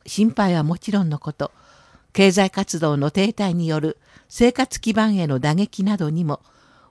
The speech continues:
大きな不安を感じながら、日々お過ごしのことと思います。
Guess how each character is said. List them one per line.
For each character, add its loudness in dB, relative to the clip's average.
大 6
き -6
な 0
不 -4
安 0
を -2
感 -2
じ -6
な -2
が -2
ら、 -4
日 0
々 -2
お -2
過 -2
ご 2
し -4
の 2
こ -6
と -6
と -4
思 -2
い -4
ま -4
す。 -20